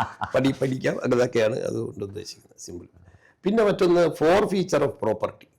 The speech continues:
Forfeiture of property എന്ന് പറഞ്ഞാൽ വസ്തുവകകൾ കണ്ടുകെട്ടുക. ഈ ശിക്ഷിക്കപ്പെട്ട ആളുടെ വസ്തുവകകൾ സർക്കാരിലേക്ക് കണ്ടുകെട്ടും. ഇപ്പോ മോഷണത്തിന് അതല്ല, മോഷ്ടിച്ച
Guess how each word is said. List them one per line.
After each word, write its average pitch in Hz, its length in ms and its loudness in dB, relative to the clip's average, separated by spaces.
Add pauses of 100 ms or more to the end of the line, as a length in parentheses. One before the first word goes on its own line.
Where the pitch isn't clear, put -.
(140)
Forfeiture 185 500 0
of 175 60 0
property 139 420 -2
എന്ന് 135 160 2
പറഞ്ഞാൽ 143 260 2
വസ്തുവകകൾ 120 800 2 (140)
കണ്ടുകെട്ടുക. 101 540 -2 (240)
ഈ 113 100 -4
ശിക്ഷിക്കപ്പെട്ട 123 600 -4
ആളുടെ 117 540 -2 (420)
വസ്തുവകകൾ 127 680 2 (520)
സർക്കാരിലേക്ക് 214 800 4
കണ്ടുകെട്ടും. 120 760 -4 (140)
ഇപ്പോ 156 140 2 (260)
മോഷണത്തിന് 208 640 2
അതല്ല, 190 520 2
മോഷ്ടിച്ച 120 420 0